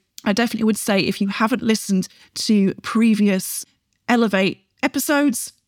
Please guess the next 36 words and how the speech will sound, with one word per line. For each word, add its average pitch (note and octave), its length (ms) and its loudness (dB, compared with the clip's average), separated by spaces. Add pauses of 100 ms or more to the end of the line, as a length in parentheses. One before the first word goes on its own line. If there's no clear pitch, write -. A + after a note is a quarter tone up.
(140)
go A3+ 160 2
back, G3 400 0
have - 260 -4
a - 20 0
listen F#3+ 320 0
to F#3 140 0
those. F#3 440 0
And G#3 200 2
certainly G#3+ 420 0
if G3+ 120 2
you G3+ 40 2
haven't G#3+ 240 0
listened G3+ 340 -2
to - 120 -8
any G3 160 4
of F#3 80 -2
the G3 80 0
week G3 220 0
three G#3+ 360 2
ones, F#3+ 480 0
any F#3+ 140 0
of F#3+ 80 2
the F#3 100 0
Nourish F#3 320 2
Your F3+ 120 2
Body F3+ 240 0
ones, E3 260 -2
then, F3+ 300 0
then F#3 160 2
go G3 160 2
back F3+ 200 -2
and F3+ 120 2
listen F3+ 240 0
to - 80 -4
those E3+ 280 0
first E3 300 0